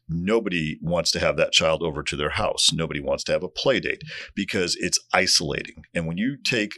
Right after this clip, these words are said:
isolation to humans, as we've seen in this pandemic, it can do some pretty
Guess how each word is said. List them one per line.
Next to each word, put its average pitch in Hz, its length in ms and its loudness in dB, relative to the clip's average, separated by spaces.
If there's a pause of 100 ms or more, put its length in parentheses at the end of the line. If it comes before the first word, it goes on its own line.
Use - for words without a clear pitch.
isolation 87 720 0
to 76 120 -10
humans, 104 480 -2
as 73 160 -2
we've 76 140 -2
seen 87 200 0
in 80 120 0
this 71 100 2
pandemic, 82 640 0 (380)
it 110 120 -2
can 101 120 0
do 85 180 -2
some 80 180 -2
pretty 76 480 -4